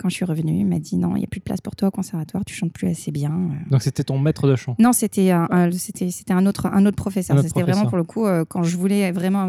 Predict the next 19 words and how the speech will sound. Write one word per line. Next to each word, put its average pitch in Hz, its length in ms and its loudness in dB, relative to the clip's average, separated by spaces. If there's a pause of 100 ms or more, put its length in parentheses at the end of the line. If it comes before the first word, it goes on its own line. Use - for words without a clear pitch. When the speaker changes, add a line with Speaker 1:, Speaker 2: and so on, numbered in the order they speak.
(120)
Speaker 1:
avoir 185 340 -2
un 180 80 2
diplôme 180 540 2
de 170 120 2
musique 175 360 2
pour 175 140 -2
me 165 260 2
sentir 180 340 -2
légitime 175 460 2
dans 180 100 0
ce - 120 -6
milieu. 185 320 2 (540)
Je - 60 -14
suis 190 100 -4
entrée 196 180 -2
au 202 40 -4
conservatoire 196 420 -2
de 180 60 2
Versailles 180 480 0